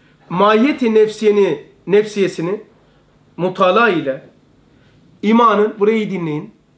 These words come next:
imanın şüphesiz ve vesvesesiz mertebesine çıkmaktır ki sır akrebiyete ve veraset-i nübüvvete bakar.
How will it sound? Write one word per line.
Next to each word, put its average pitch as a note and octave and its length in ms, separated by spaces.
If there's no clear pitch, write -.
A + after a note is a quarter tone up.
imanın G3+ 600
şüphesiz G3+ 920
ve D3 420
vesvesesiz F3 760
mertebesine F3 880
çıkmaktır G3+ 640
ki A#3+ 260
sır B3 300
akrebiyete E3 880
ve D#3 220
veraset-i F3+ 580
nübüvvete D3+ 480
bakar. - 460